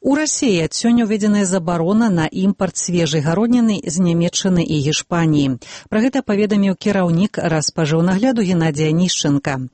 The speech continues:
Паводле яго словаў, калі сітуацыя не палепшыцца, забарона распаўсюдзіцца на ўсю еўрапейскую гародніну. Крыніцай інфекцыі лічаць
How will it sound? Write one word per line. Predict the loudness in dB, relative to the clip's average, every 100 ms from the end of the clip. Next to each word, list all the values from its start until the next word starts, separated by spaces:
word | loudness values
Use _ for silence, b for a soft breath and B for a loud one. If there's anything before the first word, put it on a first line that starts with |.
| B B B
Паводле | -2 2 2 2
яго | 0 -2
словаў, | -2 0 0 -2
калі | -2 -2 -2
сітуацыя | -2 -2 -2 0 0
не | 0
палепшыцца, | 0 -2 -2 -2 -2 -4 -2 -2
забарона | 0 0 0 0 0 2
распаўсюдзіцца | 0 -2 -4 -2 -4 -2 0 0
на | 2
ўсю | -2 -2 0
еўрапейскую | 0 0 -2 -2 -4 0 0
гародніну. | 0 0 0 0 2 0 -2 -10 B B B
Крыніцай | 0 2 2 0 -2
інфекцыі | -4 -2 -2 -2 -4 0
лічаць | 0 0 -2 -2 -4